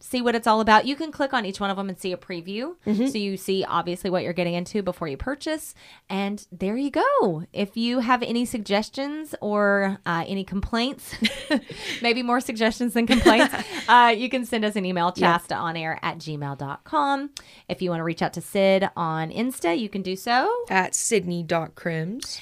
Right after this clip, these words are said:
Speaker 1: And, uh, for me, Instagram is at Chasta Lynn. Uh, we're on Facebook and Twitter as well, but not as often, so we'll just leave it at that.
Speaker 2: <laughs> Yeah.
Speaker 1: I think that's fair. <laughs> Thank you guys so much for listening. Um, as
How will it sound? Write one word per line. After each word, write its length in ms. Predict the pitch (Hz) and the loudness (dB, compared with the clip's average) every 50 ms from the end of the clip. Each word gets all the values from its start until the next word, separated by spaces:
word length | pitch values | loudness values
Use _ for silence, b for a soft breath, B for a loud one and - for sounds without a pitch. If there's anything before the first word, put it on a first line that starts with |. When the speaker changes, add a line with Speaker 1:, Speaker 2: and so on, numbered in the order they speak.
| - - | -10 -4
Speaker 1:
And, 260 | - 180 180 180 180 | 0 2 4 4 6
uh, 140 | 175 170 165 | 6 6 4
for 160 | - - 196 | 4 2 0
me, 240 | 196 190 196 208 190 | 2 2 2 0 0
Instagram 520 | 147 214 - - 226 202 202 196 190 180 165 | -2 -4 -4 -2 -2 2 2 2 2 2 0
is 100 | 175 - | -4 -2
at 200 | - 170 165 - - | 0 -2 -2 -2 -2
Chasta 440 | - 180 160 156 - - - 151 | -2 -2 -2 -2 -2 -6 -6 -6
Lynn. 480 | 147 156 202 226 226 226 226 226 233 226 B B B B B B B - | -4 -2 0 0 2 2 2 2 0 -2 B B B B B B B -2
Uh, 300 | 165 165 160 160 156 156 | 0 2 2 2 2 2
we're 140 | 156 190 214 | 2 2 2
on 140 | 208 196 190 | 2 0 0
Facebook 360 | - 190 185 - - 196 185 - | 0 -2 -2 0 -2 -2 -2 -2
and 100 | 175 165 | -4 -4
Twitter 240 | - - 180 175 | -2 0 0 2
as 160 | 170 170 165 - | 2 0 0 0
well, 220 | 185 175 175 175 | 2 2 2 2
but 160 | 170 180 - | 2 -2 -4
not 180 | - 160 151 156 | -4 -6 -6 -6
as 100 | 147 - | -6 -6
often, 320 | 147 147 - - 147 156 | -6 -8 -8 -8 -12 -12
so 120 | 160 - 170 | -8 -8 -8
we'll 80 | 160 | -8
just 160 | - 160 151 - 175 | -8 -8 -6 -6 -6
leave 160 | 165 156 156 151 | -6 -6 -8 -8
it 80 | 147 | -10
at 120 | 143 131 - | -12 -14 -14
that. 200 | 135 - 90 - _ | -16 -14 -14 -14 _
Speaker 2:
<laughs> 40 | - | -2
Yeah. 160 | 190 180 - - - - | -2 -2 -2 -4 -4 -2
Speaker 1:
I 80 | 180 170 | -2 -2
think 140 | 170 156 | -2 -2
that's 220 | - 170 - 254 - | -4 -2 -4 -2 -2
fair. 180 | - - 82 | -2 -4 -2
<laughs> 500 | - 240 - - 208 - - - - 220 | -2 -4 -4 -4 -6 -6 -10 -16 -8 2
Thank 220 | - 269 285 311 285 | 4 4 6 6 6
you 80 | 339 311 | 4 6
guys 220 | 302 277 269 269 | 8 6 6 6
so 140 | - 269 247 | 4 2 4
much 240 | 247 233 226 - - | 4 2 0 -2 -4
for 140 | - 240 214 | -4 -2 0
listening. 600 | 202 196 190 - - 214 202 202 202 202 208 - - | 0 0 -2 -2 -2 -2 0 0 0 -2 -2 -4 0
Um, 340 | - 190 190 190 185 180 - - | 2 4 4 4 4 2 -2 2
as 560 | - 185 196 196 202 202 202 190 - - - | 6 8 8 8 8 4 2 -4 -6 -12 -14